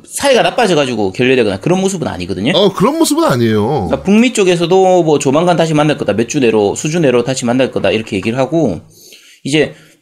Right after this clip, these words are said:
Speaker 1: 예전 같았으면 이런 식으로 빠그라들거나 뭐, 그러니까 현재 추측하는 걸로서는 미국 측에서 뭔가를 요구를 한-, 했는데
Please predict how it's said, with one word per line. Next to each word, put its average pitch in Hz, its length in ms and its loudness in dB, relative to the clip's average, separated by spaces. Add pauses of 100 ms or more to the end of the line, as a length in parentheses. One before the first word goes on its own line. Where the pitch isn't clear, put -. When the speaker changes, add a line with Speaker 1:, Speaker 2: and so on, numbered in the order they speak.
(120)
Speaker 1:
예전 147 320 2
같았으면 233 440 0
이런 190 160 2
식으로 156 260 -2
빠그라들거나 139 840 2
뭐, 110 340 0 (200)
그러니까 147 220 -2
현재 233 400 2
추측하는 233 520 0
걸로서는 165 920 2
미국 247 300 0
측에서 160 300 0
뭔가를 147 400 2
요구를 147 360 -2
한-, 202 220 -2
했는데 202 600 2